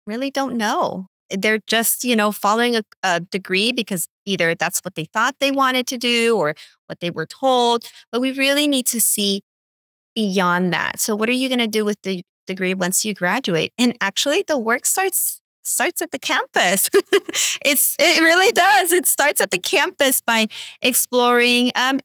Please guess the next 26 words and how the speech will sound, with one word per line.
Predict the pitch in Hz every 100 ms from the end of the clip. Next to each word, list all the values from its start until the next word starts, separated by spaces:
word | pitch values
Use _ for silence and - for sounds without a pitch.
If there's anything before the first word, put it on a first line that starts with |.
| -
internships, | 294 285 320 269 - 240 202 185 170 165 - -
externships, | 262 262 262 247 - 233 196 175 - -
<sighs> | - - _ _ -
unpaid | 269 302 - 294 247 269 -
volunteer | 190 233 240 - 247 247 214 202
work. | 196 214 233 202 - - - -
I | 226
mean, | 240 240
there's | 247 285
so | - 285 262
many | 277 285 262
options, | 240 - 240 -
shadowing, | - - 247 269 269 254 220 202 208 220
networking, | 220 233 - 233 - 233 220 214
building | 208 233 240
your | 233
community. | 247 220 226 233 226
There's | 220 214
so | - 247 269
many | 277 254
ways | 226 214 220
that | - 202
you | 214
can | - 226
gain | 208 202 196 190 - - -
direct | 214 208 226